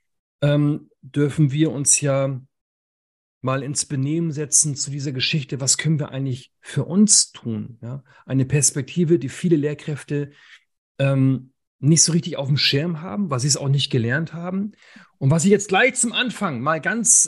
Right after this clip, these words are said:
äh, proaktiv und offensiv anbieten möchte, Ines, wir haben ja für Lehrkräfte zum Anfang des neuen Schuljahres ein Angebot,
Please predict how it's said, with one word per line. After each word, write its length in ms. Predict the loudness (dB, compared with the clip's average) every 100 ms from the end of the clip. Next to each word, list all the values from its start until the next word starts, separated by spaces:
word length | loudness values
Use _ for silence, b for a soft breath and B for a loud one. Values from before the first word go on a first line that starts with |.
| 0
äh, 280 | 2 2
proaktiv 840 | 0 2 4 6 2 -2 2 2 2
und 160 | -2 -2
offensiv 500 | 0 4 4 2 -4
anbieten 460 | -4 -4 -2 -2
möchte, 280 | -2 0 0
Ines, 460 | 2 4 4 4 0 B B B B _ _
wir 520 | 0 6 6 6 0 -12
haben 640 | -10 -4 -2 -2 -6 -8
ja 160 | -12 -12
für 160 | -6 0
Lehrkräfte 840 | 2 2 -2 -6 -4 -2 -2 -4 -14 _
zum 300 | 0 2 2
Anfang 680 | 2 2 2 0 0 0 -2
des 220 | 0 0
neuen 240 | 2 0 0
Schuljahres 880 | -2 0 0 -2 -2 2 2 0 _ _ -2
ein 200 | -2 -2
Angebot, 720 | -4 -2 -2 -2 -8 -8